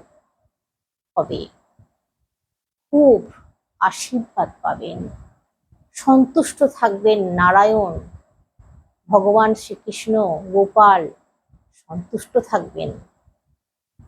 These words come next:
আপনাদের উপরে। আর এই দিন আপনারা বিশেষ ফল, অবশ্যই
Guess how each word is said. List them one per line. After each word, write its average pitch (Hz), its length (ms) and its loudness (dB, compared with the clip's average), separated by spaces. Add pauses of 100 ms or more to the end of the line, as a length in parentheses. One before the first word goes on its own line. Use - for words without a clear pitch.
(400)
আপনাদের 190 380 -2
উপরে। 180 300 -6 (1500)
আর 185 200 4
এই 269 280 2
দিন 339 260 2 (720)
আপনারা 220 480 4 (1400)
বিশেষ 302 560 4 (200)
ফল, 240 340 6 (1900)
অবশ্যই 233 760 0